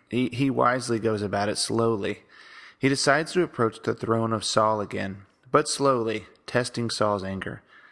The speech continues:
Maybe, just possibly, David thinks the prophesying did him some good.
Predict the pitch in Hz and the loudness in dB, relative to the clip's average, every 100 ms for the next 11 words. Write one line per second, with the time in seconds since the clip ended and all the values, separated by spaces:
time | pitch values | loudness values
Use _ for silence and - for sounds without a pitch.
0 | _ _ - 120 143 151 139 110 - - | _ _ 0 2 2 0 -2 -4 -4 0
1 | 131 156 - - 151 147 147 147 113 107 | 2 2 -4 0 4 4 2 0 0 -2
2 | 98 110 113 117 110 110 110 - 98 - | 0 0 0 0 -2 -4 -4 -4 -6 -2
3 | 117 120 117 - 113 101 101 101 104 104 | 0 0 -2 0 0 -2 -4 -4 -4 -4
4 | 98 - 95 104 98 92 | -8 -8 -6 -4 -4 -6